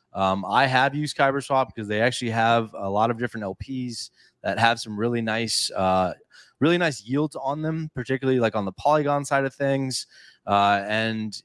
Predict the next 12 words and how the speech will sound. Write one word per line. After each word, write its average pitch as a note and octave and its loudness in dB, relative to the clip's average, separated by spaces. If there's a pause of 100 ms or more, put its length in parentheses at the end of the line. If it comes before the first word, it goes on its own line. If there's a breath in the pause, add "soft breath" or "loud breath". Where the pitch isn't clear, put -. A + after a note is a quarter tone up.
and G2+ 0
so A2+ 0
basically C3+ 0
they A#2 -2
found B2+ 0
a - 0
vulnerability A#2 0
in, G#2+ -2
uh, F2+ 0
in G#2+ 0
their, G#2 2 (380 soft breath)
uh, F#2 0